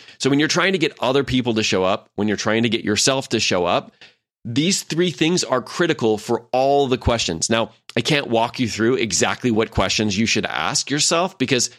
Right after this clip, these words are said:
it's kind of like a personal thing, but also, like, that's the reason why our training is three months of life coach, um, training for you to be able to develop the skills. But what I can do is I can give you an idea of how to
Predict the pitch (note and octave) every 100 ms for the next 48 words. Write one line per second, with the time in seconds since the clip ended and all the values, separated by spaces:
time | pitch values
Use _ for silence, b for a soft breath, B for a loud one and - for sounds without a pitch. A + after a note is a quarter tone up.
0 | B - A2+ - C3+ B2+ A#2 G#2 B2+ A#2+
1 | B2 G2+ G#2+ E3+ G3 A2+ B2 E3 A#2+ G#2+
2 | G2 F#2+ - - A2+ - A#2+ A#2 A2+ G2+
3 | F#2+ - _ G2+ G#2 C3 C3+ G#2+ E2+ -
4 | G#2+ B2 F#2 G#2+ G#2+ G2 - G2 F2+ -
5 | B - G2+ C#3+ - G#2 G2+ - - -
6 | F#2 F2+ F#2 G#2 G#2 G#2+ G#2 A2+ A2+ G#2
7 | A2+ G2+ G2 F#2+ E2 F2+ G2+ F#2+ F2+ -
8 | G#2+ B2 D#3 B B - A#2+ G2+ G2+ F3+
9 | G#3 C3 G#2+ A2+ A#2 A2+ A2+ A#2 G2+ F#2
10 | A2 B2+ D#3+ B B B - A2+ G#2 -
11 | - - D3 D#3 D3+ D3 C3